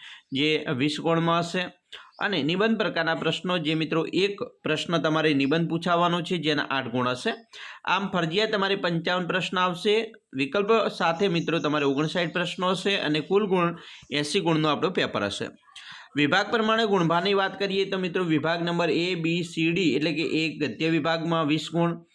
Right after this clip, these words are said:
બી પદ્ય વિભાગમાં વીસ ગુણ, સી વ્યાકરણ વિભાગમાં વીસ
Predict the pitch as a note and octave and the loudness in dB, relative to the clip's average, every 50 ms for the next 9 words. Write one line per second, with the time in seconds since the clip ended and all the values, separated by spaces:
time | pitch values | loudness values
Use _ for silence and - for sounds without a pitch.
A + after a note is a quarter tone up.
0 | - - - _ _ - C#3+ D#3 E3 D3 - - - - - _ - B2+ A2 A2+ | -20 -20 -20 _ _ -2 0 0 0 0 -2 -8 -16 -20 -10 _ -6 -6 -4 -2
1 | D#3 D#3+ D#3 D3+ C#3 D#3 D#3+ D#3+ D#3 D#3+ D#3+ D#3+ D#3 - - - - C3 C#3 D#3 | 0 2 2 2 2 2 0 0 0 0 0 0 0 -2 -6 -8 -4 -2 -2 -2
2 | D#3 - - D#3+ E3+ E3+ E3+ F#3+ - - _ _ _ - - - E3 E3 D#3 C3 | -2 -4 -2 0 0 0 0 -2 -6 -14 _ _ _ -16 -8 -2 -2 0 0 0
3 | C#3+ C#3+ C#3 - E3+ E3+ D#3+ D#3 C#3 C#3 D3+ D#3 D#3 D#3+ D#3+ D3+ D3+ D#3+ D3+ - | 0 -2 -2 -2 0 2 2 2 2 2 0 0 0 0 2 2 2 0 -2 -4